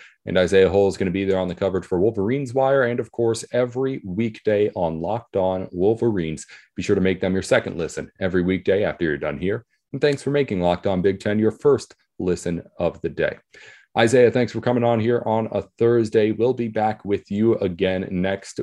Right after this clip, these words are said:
week after Michigan, Michigan State. I'm sure you'll have plenty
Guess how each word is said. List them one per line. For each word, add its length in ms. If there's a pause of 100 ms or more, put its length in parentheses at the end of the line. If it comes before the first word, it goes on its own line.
week 480 (160)
after 640
Michigan, 480
Michigan 400
State. 380
I'm 280
sure 180
you'll 100
have 260
plenty 640